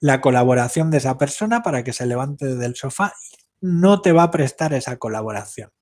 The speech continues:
El cerdo se lo ha encontrado todo hecho. Ha recibido toda la abundancia de los años anteriores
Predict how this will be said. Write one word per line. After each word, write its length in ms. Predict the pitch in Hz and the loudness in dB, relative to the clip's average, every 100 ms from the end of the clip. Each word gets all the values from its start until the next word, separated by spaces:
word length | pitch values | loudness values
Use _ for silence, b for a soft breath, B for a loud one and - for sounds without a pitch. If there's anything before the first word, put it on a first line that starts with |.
| _ - B B B | _ -20 B B B
El 180 | 139 131 | -2 0
cerdo 540 | - 185 196 208 214 - | 2 0 2 2 2 -2
se 280 | - 135 | -2 2
lo 120 | 127 143 | 4 2
ha 80 | |
encontrado 880 | 185 185 160 143 131 - 139 156 156 | 2 0 0 0 -4 -6 -4 -2 -4
todo 340 | 151 120 110 95 | -4 -6 -6 -8
hecho. 340 | 92 - - - _ _ _ _ _ _ _ _ _ _ - - | -12 -14 -18 -18 _ _ _ _ _ _ _ _ _ _ -20 -8
Ha 60 | - | -4
recibido 720 | 135 123 - 120 113 107 104 B B B _ | -2 -2 0 0 2 0 -6 B B B _
toda 240 | - 143 139 | 2 4 6
la 100 | 135 | 4
abundancia 760 | 123 123 127 120 123 - 120 | 2 -2 -4 -4 -6 -4 -4
de 80 | 113 | -2
los 220 | 113 113 | -4 -4
años 240 | 156 151 135 | -4 -4 -4
anteriores 720 | 147 147 156 185 202 208 | -4 -2 2 4 4 2